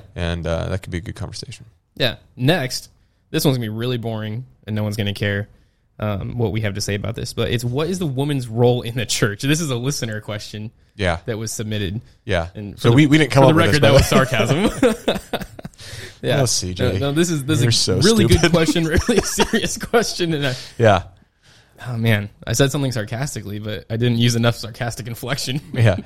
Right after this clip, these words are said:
Speaker 2: in the way
Speaker 1: No,
Speaker 2: I said it.
Speaker 1: I think it's a good, it's a good question because we've been asked this a lot. And part of it is, um, that some people have misunderstood what is, what is God's structure in the church, and, uh,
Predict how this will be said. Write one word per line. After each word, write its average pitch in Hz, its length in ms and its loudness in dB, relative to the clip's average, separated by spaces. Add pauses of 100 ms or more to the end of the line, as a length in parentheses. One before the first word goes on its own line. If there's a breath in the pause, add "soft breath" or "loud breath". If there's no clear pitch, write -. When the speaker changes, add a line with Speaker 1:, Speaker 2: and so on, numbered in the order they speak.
(120)
Speaker 2:
in 190 60 -4
the 139 80 -4
way 139 100 -2
Speaker 1:
No, 156 140 8
Speaker 2:
I - 40 4
said 139 200 -4
it. 120 100 -2
Speaker 1:
I 139 60 6
think 220 180 4
it's 165 120 0
a 131 60 4
good, 127 320 6
it's 113 100 -2
a 117 80 2
good 127 180 0
question 123 340 0
because 101 320 -2
we've 127 240 -2
been 107 140 -2
asked 104 260 -4
this 95 380 -2
a 101 100 -2
lot. 98 540 2
And 110 260 -2
part 160 240 4
of 117 80 0
it 92 100 -2
is, 90 300 -4 (400 loud breath)
um, 92 460 0
that 95 340 0 (240)
some 127 240 0
people 123 200 0
have 101 80 -6
misunderstood 101 840 -2 (960)
what 107 220 -2
is, 123 420 0 (320)
what 117 160 0
is 127 220 2
God's 104 220 2
structure 101 360 -2
in 95 60 -2
the 90 80 -2
church, 98 380 -4 (440 loud breath)
and, 101 420 0
uh, 92 400 -2